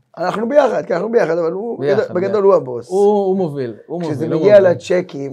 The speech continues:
Speaker 1: אז רב אברום תמיד הבוס. נכון?
Speaker 2: על הצ'קים, אני לא יודע, אני צריך לבדוק.
Speaker 1: <laughs> אבל היה שבת
Speaker 2: ברוך השם,
Speaker 1: במירון,
Speaker 2: סייעתא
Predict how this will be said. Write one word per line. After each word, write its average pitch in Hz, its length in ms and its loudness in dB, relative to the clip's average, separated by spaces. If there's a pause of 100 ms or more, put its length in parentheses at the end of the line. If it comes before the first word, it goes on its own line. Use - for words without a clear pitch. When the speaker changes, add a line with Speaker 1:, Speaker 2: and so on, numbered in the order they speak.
Speaker 1:
אז 127 100 -12
רב 131 160 -8
אברום 135 340 -6
תמיד 131 280 -10
הבוס. 120 460 -10 (580)
נכון? 156 440 2 (400)
Speaker 2:
על 127 160 -8
הצ'קים, 151 440 -6
אני 117 80 -8
לא 131 60 -4
יודע, 151 120 -4
אני 131 80 -8
צריך 135 180 -8
לבדוק. 147 400 -8 (600)
Speaker 1:
<laughs> - 560 -20
אבל 127 280 -10
היה 131 200 -6
שבת 131 280 -12
Speaker 2:
ברוך 143 240 0
השם, 120 300 -8
Speaker 1:
במירון, 165 280 -2
Speaker 2:
סייעתא 143 160 2